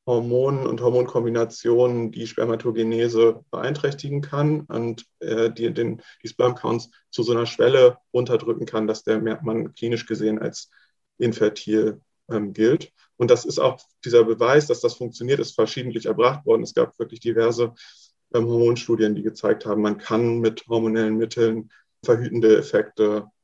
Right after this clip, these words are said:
die reversibel sind, ähm, erzielen. Und genau, trotzdem, ähm, hat das bisher nicht dazu geführt, dass solche Präparate zur Marktreife entwickelt worden wären. Und, ähm, oftmals findet man gar keine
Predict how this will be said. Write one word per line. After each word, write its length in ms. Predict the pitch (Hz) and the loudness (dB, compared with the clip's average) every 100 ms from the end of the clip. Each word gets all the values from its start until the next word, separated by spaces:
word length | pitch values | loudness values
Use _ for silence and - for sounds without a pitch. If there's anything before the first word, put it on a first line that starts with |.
| _ | _
die 100 | 113 | -2
reversibel 680 | 113 113 107 104 107 104 95 | 0 4 2 2 -2 -2 -2
sind, 440 | 101 104 101 - _ | -6 -8 -12 -20 _
ähm, 200 | 113 107 | -6 -2
erzielen. 640 | 113 113 - 143 110 107 - _ | -2 -2 -4 0 0 0 -10 _
Und 460 | - 127 120 - _ _ _ _ | -2 0 0 -6 _ _ _ _
genau, 280 | 147 127 107 | 2 4 4
trotzdem, 760 | - 156 170 - 127 120 117 113 | 4 4 2 2 4 4 2 -4
ähm, 180 | 117 117 | -6 -4
hat 120 | 123 | 0
das 260 | 113 - - - | 0 0 -4 -4
bisher 460 | - 113 110 - - _ _ _ _ | 0 0 0 -4 -12 _ _ _ _
nicht 260 | 127 123 123 | -4 0 0
dazu 220 | 110 113 | 0 -6
geführt, 340 | 110 - 113 | -4 0 2
dass 240 | 110 - _ - - | 0 -2 _ -20 -16
solche 220 | - 110 | -8 -8
Präparate 840 | - 117 113 113 110 - 110 - - - - | -2 0 2 2 0 2 2 0 -6 -18 -6
zur 140 | 110 | -2
Marktreife 560 | 113 147 - 131 139 123 | 0 -2 0 0 2 -4
entwickelt 440 | 120 123 120 - | -4 -2 -4 4
worden 260 | 120 117 110 | 4 4 2
wären. 320 | 110 113 120 - - _ _ _ | 2 0 -8 -20 -20 _ _ _
Und, 440 | 123 113 113 110 - | 0 2 2 -2 -4
ähm, 140 | 110 113 | -4 2
oftmals 1080 | 127 123 - _ _ 123 117 117 113 - - | 0 0 -14 _ _ 0 4 4 2 -10 -10
findet 320 | - 123 107 | -4 -2 0
man 200 | 113 110 | 0 2
gar 140 | 113 113 | 2 0
keine 400 | 113 107 104 | -2 -2 -4